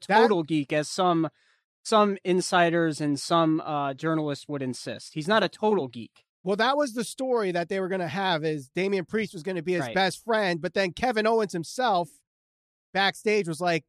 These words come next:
Speaker 1: "It makes no sense because we have nothing in common. We've never interacted with each other. Why would he all of a sudden be my best friend?" So in kayfabe, it would have worked. In real life,
Speaker 2: Hmm.
Speaker 1: Kevin Owens is like, "Nope, not gonna work, pal." And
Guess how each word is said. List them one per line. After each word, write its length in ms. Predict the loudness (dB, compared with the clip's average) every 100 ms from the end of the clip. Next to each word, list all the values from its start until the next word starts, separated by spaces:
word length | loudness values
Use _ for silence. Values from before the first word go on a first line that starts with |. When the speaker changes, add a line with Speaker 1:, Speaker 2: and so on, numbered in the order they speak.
| -6
Speaker 1:
"It 120 | -2
makes 220 | -2 2
no 180 | 6 6
sense 400 | 4 2 2 2
because 680 | -4 -2 2 4 2 -2 -6
we 120 | 2
have 180 | 4 4
nothing 500 | 0 -2 2 2 2
in 100 | 0
common. 320 | 0 0 2 0
We've 160 | -2
never 340 | 0 0 2 0
interacted 500 | 0 0 0 0 -4
with 140 | -6 -8
each 160 | -6
other. 300 | -4 -2 -4 -6 _ -4
Why 220 | 0 2
would 120 | 0
he 60 | 0
all 100 | -2
of 60 |
a 40 | -6
sudden 280 | -6 -6
be 140 | -4 -4
my 140 | -4
best 300 | -2 -4 -4
friend?" 300 | -4 -2 -4 -12 _ _ _
So 420 | -4 0 0 -2 _ _ _ _ _
in 120 | -10
kayfabe, 560 | -2 0 0 2 0 2
it 100 | 0
would 120 | 0
have 100 | 0
worked. 560 | 0 0 0 -8 -20 _ _ -16
In 100 | -8
real 200 | -6 -4
life, 260 | -2 -2 -2
Speaker 2:
Hmm. 80 |
Speaker 1:
Kevin 220 | -4 -2 -2
Owens 220 | -2 -2
is 60 |
like, 180 | -6 -6
"Nope, 220 | -4 -4 _
not 180 | -10 -10
gonna 140 | -8 -4
work, 220 | -4 -4
pal." 300 | -6 -6 -8 _ _
And 320 | -10 -8 -10